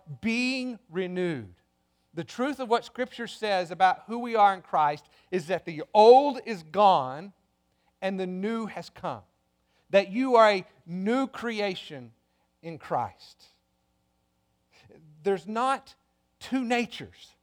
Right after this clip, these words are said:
that are coexisting in you and somehow battling for control in, in such a way that it would not be right for you to say as you encounter sin and failure in life, "Well, there goes my old self again trying to take control."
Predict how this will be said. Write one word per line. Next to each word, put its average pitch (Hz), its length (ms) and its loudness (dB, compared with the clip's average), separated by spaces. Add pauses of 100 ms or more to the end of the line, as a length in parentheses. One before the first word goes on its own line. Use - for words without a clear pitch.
(420)
that 202 180 8
are 196 100 -2
coexisting 214 1080 0
in 247 240 -6
you 185 400 -4 (120)
and 185 120 -8
somehow 214 380 2
battling 233 600 6
for 208 160 -6
control 175 640 -2 (560)
in, 208 100 -4
in 214 220 -8
such 240 240 -4
a 262 40 -6
way 233 200 4
that 202 240 -2 (140)
it 220 120 -6
would 208 200 0
not 247 260 2
be 254 140 -6
right 233 340 2
for 233 80 -10
you 208 160 -6
to 202 60 -6
say 208 480 -2
as 165 120 -10
you 202 140 -8
encounter 202 500 -6 (160)
sin 214 480 -6
and 170 160 -10
failure 208 460 0
in 175 60 -8
life, 185 340 0
"Well, 214 340 0 (440)
there 170 240 -4
goes 226 240 2
my 220 160 0
old 233 200 4
self 226 300 -2
again 143 320 -14
trying 170 320 -8
to 160 60 -16
take 180 260 -8
control." 165 540 -12